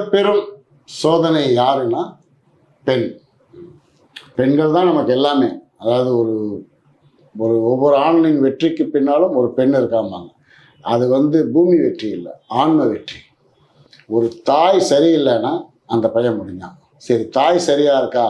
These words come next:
அப்படி டிராவல் பண்ணும்போது சகோதரிகள் தப்பா இருந்தா அவன் கொலாப்ஸ் ஆவான். மனைவி, மகள், இப்படி பெண்கள் வந்து டோட்டலா வந்து உங்களுக்கு சரியா அமையலைன்னா அந்த ஆன்மா வேஸ்ட். அதனால தான் வந்து இந்துத்துவம் வந்து பிரம்மச்சாரியத்தை வலியுறுத்துச்சு.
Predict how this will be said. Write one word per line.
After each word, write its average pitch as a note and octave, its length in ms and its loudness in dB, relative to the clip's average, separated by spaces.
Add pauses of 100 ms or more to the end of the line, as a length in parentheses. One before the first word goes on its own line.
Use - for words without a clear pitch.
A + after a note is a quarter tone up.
(100)
அப்படி G#2+ 240 -4
டிராவல் D#3+ 400 2
பண்ணும்போது B2 460 -2
சகோதரிகள் D3+ 640 0
தப்பா B2+ 220 0
இருந்தா C3 260 -2 (580)
அவன் A#2 340 0 (200)
கொலாப்ஸ் B2+ 320 0
ஆவான். - 260 -8 (580)
மனைவி, B2+ 480 0 (800)
மகள், A#2+ 360 0 (260)
இப்படி A2+ 340 -2
பெண்கள் F3+ 540 2
வந்து C#3 240 0 (160)
டோட்டலா E3 600 2
வந்து C#3 240 0
உங்களுக்கு B2 300 -2
சரியா C3 400 2
அமையலைன்னா A#2 560 -2 (340)
அந்த A2+ 280 -4
ஆன்மா A#2 280 -2 (120)
வேஸ்ட். F2+ 260 -14
அதனால C#3+ 360 0
தான் D#3 220 2
வந்து C3 200 0 (960)
இந்துத்துவம் C#3+ 540 2
வந்து C3 180 0
பிரம்மச்சாரியத்தை C3 760 0
வலியுறுத்துச்சு. A2 580 -4